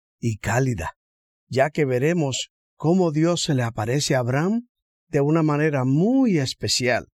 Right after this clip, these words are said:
En el capítulo dieciocho veremos cómo Dios se le aparece a Abraham como un hombre mortal.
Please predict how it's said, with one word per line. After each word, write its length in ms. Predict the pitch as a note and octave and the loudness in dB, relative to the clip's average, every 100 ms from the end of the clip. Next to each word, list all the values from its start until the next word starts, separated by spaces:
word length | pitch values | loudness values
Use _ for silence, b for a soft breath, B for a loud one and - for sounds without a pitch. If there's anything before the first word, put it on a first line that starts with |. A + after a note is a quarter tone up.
| _ _ _ | _ _ _
En 140 | - G2+ | -4 -4
el 120 | F#2+ | -2
capítulo 560 | G2 C3+ G3 B3 A#3 | -2 0 2 4 4
dieciocho 720 | A3+ G#3 - F3 G#3+ A3 D3+ | 4 2 2 0 0 0 -2
veremos 520 | C3 D#3 G#3 D#3+ C#3 - _ _ _ _ _ | 2 2 2 0 -4 -8 _ _ _ _ _
cómo 380 | C#3+ G3+ A3+ F#3+ | 2 4 4 2
Dios 340 | F#3+ A3+ A3 | 2 2 2
se 120 | G3 | 0
le 60 | E3+ | 0
aparece 560 | D3+ D3+ C3 D#3 - | 0 -2 0 0 2
a 80 | D#3+ | 2
Abraham 440 | C3+ D3 F3 C4+ E4+ _ _ _ _ | 2 2 2 0 -4 _ _ _ _
como 280 | - D3 D3+ | -2 2 4
un 100 | F3+ | 4
hombre 300 | F#3 F#3 F3+ | 2 2 0
mortal. 760 | E3 B2+ A2 - A#2 A#2+ B2+ G#2+ | 0 -2 -4 -2 0 2 0 -4